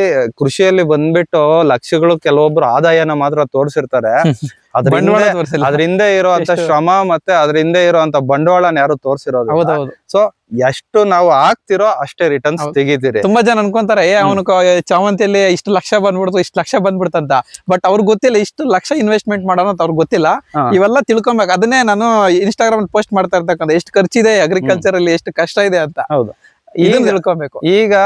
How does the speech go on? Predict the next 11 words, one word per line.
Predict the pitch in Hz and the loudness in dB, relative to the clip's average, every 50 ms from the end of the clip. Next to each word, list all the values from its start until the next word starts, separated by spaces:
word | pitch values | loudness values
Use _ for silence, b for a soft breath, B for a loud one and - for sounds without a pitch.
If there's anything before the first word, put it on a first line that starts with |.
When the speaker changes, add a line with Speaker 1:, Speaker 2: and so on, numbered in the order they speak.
| 214 190 - 160 | 0 0 -2 -2
Speaker 1:
ಬಂದು | 156 160 175 185 196 214 | -2 -2 -2 0 0 0
ಒಂದು | 208 180 165 160 165 165 165 | 0 0 0 0 0 0 0
ಈ, | 180 202 214 208 185 180 196 208 | 2 2 2 0 0 0 0 0
ಈ | |
ಮಟ್ಟಕ್ಕೆ | 208 202 196 180 180 208 196 202 226 214 185 175 | 0 0 0 0 0 -2 -2 0 0 2 2 2
ಈಗೆಲ್ಲ | 165 160 156 156 165 | 2 2 2 2 2
ಒಂದ್ | 170 160 156 143 143 139 | 2 2 2 0 0 0
ಲೆಕ್ಕಾಚಾರಕ್ಕೆ | 131 - - 151 143 - 147 131 139 139 - 180 | -2 0 0 -2 -2 0 0 0 0 -2 -2 0
ಓಕೆ, | 160 135 131 135 131 - 131 - - | 0 2 0 0 -2 -2 -6 -4 -2
ಒಂದ್ | 147 139 143 135 | -2 -2 0 0
ಸ್ವಲ್ಪ | 139 160 160 165 165 | 0 0 0 0 2